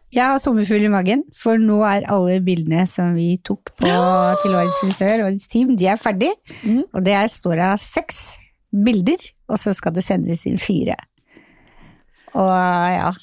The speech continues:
Speaker 1: det er
Speaker 2: Du står og velger bilder, altså, med andre ord.
Speaker 1: Ja, det er hele teamet gjør egentlig det. Vi
Speaker 2: Ja.
Speaker 1: må finne ut hvem som passer best sammen. Det er vel litt sånn bestemt. Men, eh, det må jeg si, det blir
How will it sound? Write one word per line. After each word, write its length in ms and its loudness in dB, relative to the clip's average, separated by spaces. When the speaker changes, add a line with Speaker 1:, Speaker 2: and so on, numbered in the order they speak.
Speaker 1:
det 80 0
er 380 0
Speaker 2:
Du 180 2
står 320 0
og 160 -4
velger 400 -2
bilder, 400 0
altså, 240 0
med 140 2
andre 160 0
ord. 100 2
Speaker 1:
Ja, 300 2
det 180 -2
er 80 -2
hele 320 -2
teamet 400 0
gjør 240 2
egentlig 320 -2
det. 140 2
Vi 200 0
Speaker 2:
Ja. 20 2
Speaker 1:
må 160 2
finne 240 0
ut 80 -4
hvem 160 0
som 240 -4
passer 320 -2
best 240 -2
sammen. 300 0
Det 200 -4
er 160 2
vel 160 0
litt 240 0
sånn 400 0
bestemt. 800 -2
Men, 260 4
eh, 280 2
det 180 2
må 160 2
jeg 80 0
si, 180 -2
det 500 0
blir 560 0